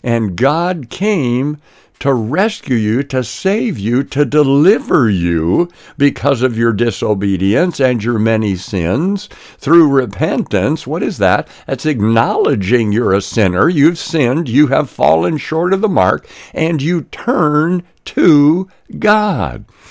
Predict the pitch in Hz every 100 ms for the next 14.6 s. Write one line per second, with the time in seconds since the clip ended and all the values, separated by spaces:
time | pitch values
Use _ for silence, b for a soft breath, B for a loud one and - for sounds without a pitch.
0 | B B 151 160 156 156 151 - 202 247
1 | 226 120 90 87 73 104 156 143 151 147
2 | 185 180 151 147 - 123 185 277 247 147
3 | 95 95 101 143 B B - 170 156 196
4 | 247 - 151 117 110 - 98 92 113 190
5 | 147 123 117 - 160 165 139 123 - 156
6 | 156 156 165 135 117 101 98 120 98 95
7 | 92 117 185 - B B 156 151 165 139
8 | 113 127 170 208 214 135 220 165 143 143
9 | 143 143 - - - 190 147 120 107 95
10 | 92 147 139 135 143 180 139 156 135 123
11 | 151 262 - - 113 98 87 101 202 -
12 | _ _ B B B 151 139 135 170 135
13 | 139 - - 180 196 233 277 135 123 131
14 | - 127 110 85 110